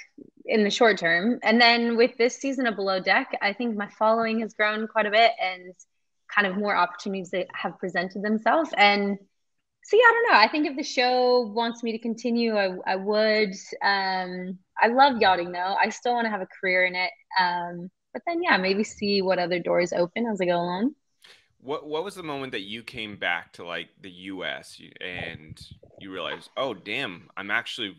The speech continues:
Speaker 2: really popular here. People recognize me when I'm walking down the street." Like, what was that moment like? I love hearing these, like,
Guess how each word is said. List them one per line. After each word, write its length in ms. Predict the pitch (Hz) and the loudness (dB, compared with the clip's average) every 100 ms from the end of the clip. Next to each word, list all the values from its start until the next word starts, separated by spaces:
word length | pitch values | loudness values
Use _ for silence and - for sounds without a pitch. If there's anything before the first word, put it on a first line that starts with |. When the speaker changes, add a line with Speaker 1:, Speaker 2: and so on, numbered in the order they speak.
| _ 87 | _ _
Speaker 2:
really 360 | 98 123 139 98 | -10 -8 -8 -10
popular 640 | - 120 160 - 98 92 | -4 0 0 -2 -6 -6
here. 220 | 90 92 | -6 -8
People 320 | 90 123 110 95 | -8 -10 -8 -4
recognize 480 | 101 104 110 107 104 | -2 -4 -4 -6 -6
me 80 | |
when 160 | 107 101 | -8 -6
I'm 60 | 101 | -4
walking 260 | 101 101 | -4 -4
down 180 | 104 101 | -4 -4
the 80 | 101 | -6
street." 280 | - 117 113 | -8 -6 0
Like, 180 | 104 107 | -2 2
what 200 | 139 202 | 0 2
was 180 | 143 | 0
that 300 | 110 117 147 | 6 6 6
moment 300 | 110 95 92 | 0 -8 -8
like? 200 | 78 92 | -6 -2
I 60 | 113 | 0
love 200 | 147 175 | 2 0
hearing 280 | 165 175 160 | 0 -2 -2
these, 160 | 143 123 | -4 0
like, 220 | 113 | 0